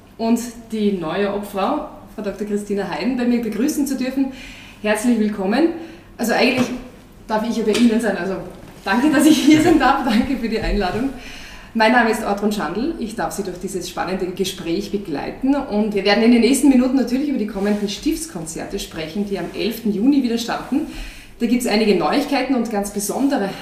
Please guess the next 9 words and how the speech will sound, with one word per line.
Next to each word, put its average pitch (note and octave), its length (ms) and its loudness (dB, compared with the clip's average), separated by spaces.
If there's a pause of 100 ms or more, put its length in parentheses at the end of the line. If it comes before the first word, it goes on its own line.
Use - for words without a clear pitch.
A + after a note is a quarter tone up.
(140)
Highlights. G#3+ 580 -4
Aus A3 300 -6
aktuellem A#3 460 0
Anlass G3 340 -2
unterhalten G3+ 640 -2
wir G3 80 -2
uns G3 100 -8
aber - 320 -8
auch E3 160 -10